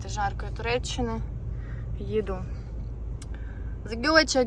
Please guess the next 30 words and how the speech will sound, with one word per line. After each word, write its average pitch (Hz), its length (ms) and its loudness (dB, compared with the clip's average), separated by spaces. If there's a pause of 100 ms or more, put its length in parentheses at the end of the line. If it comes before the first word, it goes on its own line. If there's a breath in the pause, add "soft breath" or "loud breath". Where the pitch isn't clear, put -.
Гьоч — 233 220 4
це 226 80 -4
таке 240 220 -2
місце, 254 340 0
де 190 120 -4
розглядають 202 580 -2
В - 60 -4
Н 208 180 -2
Ж 240 160 0
для 226 120 0
іностранців. 208 680 -2 (300)
Їду 220 180 -2
розстроєна, 247 840 -2 (120)
вообще - 440 -4
ужасно. 220 680 -2 (800 loud breath)
З 202 140 -4
Веронічечкою 214 800 0
моєю. 202 380 2 (1300 loud breath)
Коротше, 226 640 2
мали 233 320 2
нам 214 200 0
дати 214 240 2 (280)
дозвіл, 214 540 0 (260)
чому 202 180 0
ми - 80 -2
там 196 140 0
уже 196 140 -2
зараз 196 260 -2
будемо 202 280 0
їхати, - 400 -2